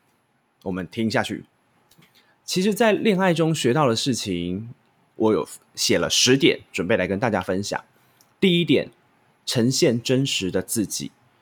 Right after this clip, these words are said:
呃，为什么要说要呈现真实的自己？就是这，从智慧型手机发明以来吧，大概有十年以上的时间，我们有时候交友会透过网络或者是交友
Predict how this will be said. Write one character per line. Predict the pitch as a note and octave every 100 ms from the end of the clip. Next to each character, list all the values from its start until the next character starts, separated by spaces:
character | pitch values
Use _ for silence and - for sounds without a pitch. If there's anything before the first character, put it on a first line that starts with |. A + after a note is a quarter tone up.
| _ _ _ _ -
呃， | B2 G#2+
为 | F3
什 | G#3
么 | A#2
要 | C3+
说 | C3+ C3
要 | C#3+
呈 | - G2+
现 | D3+ A#2
真 | A#2+ A2+
实 | - F2
的 |
自 | E2+ A2+
己？ | G2 D#2
就 | A#2+
是 | A2 A2 G2 G2 _ _ _ _ -
这， | G#3+ F3+ C3 G2 C#2+ - - _ -
从 | C#3 D3
智 | - G#3
慧 | F3+
型 | B2+
手 | - F2+
机 | - A#2
发 | - A2+
明 | G2+ F#2
以 | D#2+
来 | D#2 B1+
吧， | E2 - - _ _ _ _
大 | D3
概 | C#3+
有 | B2 E2
十 | - - - G2+
年 | A2+ F#2+ F#2 -
以 | E2
上 | A#2+
的 | G2
时 | F2 D#2+
间， | F#2 F2+ F#2 _ _ - - - _ _ _ _
我 | C#3
们 | B2+ B2 B2 B2+
有 | A#2 A2
时 | D3
候 | F#3
交 | D#3+ - D#3+ D#3+
友 | B2+ B1+ -
会 | D#3
透 | - C#3+ B2+
过 | A#2+ B2+ G#2+ F2+
网 | F#2 E2 F2+
络 | A#2+ A2+ F2+
或 | B2 G#2+
者 | C#2+
是 | - G#2+ F#2
交 | A2
友 | F#2